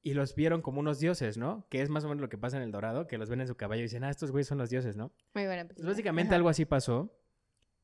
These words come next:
Speaker 1: Y los empezaron a tratar como dioses y le dijeron, "Oye, tú eres un, ah, tú eres un dios". ¿Y qué hizo Co-, Cortés? Dijo, "A huevo, pendejo, soy un dios, ¿no?".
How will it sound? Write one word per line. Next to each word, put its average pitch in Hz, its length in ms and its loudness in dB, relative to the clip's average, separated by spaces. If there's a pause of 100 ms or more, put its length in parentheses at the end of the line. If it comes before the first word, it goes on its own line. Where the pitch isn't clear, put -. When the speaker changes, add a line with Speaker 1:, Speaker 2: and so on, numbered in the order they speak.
(180)
Speaker 1:
Y 175 100 4
los 165 120 6
empezaron 175 360 6
a 165 80 4
tratar 147 220 2
como 143 180 2
dioses 143 140 2
y - 40 0
le 123 60 0
dijeron, 139 240 0
"Oye, 180 180 6
tú 196 80 2
eres 208 180 2
un, 185 280 0
ah, 190 220 0
tú 190 80 2
eres 190 160 2
un 185 120 4
dios". 185 300 6 (260)
¿Y - 100 -6
qué 139 100 -2
hizo 135 180 -2
Co-, 123 180 -8
Cortés? 123 360 -2
Dijo, 117 380 -4 (340)
"A 101 80 -12
huevo, 123 340 0
pendejo, 143 440 0
soy 113 200 0
un 143 100 4
dios, 202 240 8
¿no?". 151 260 2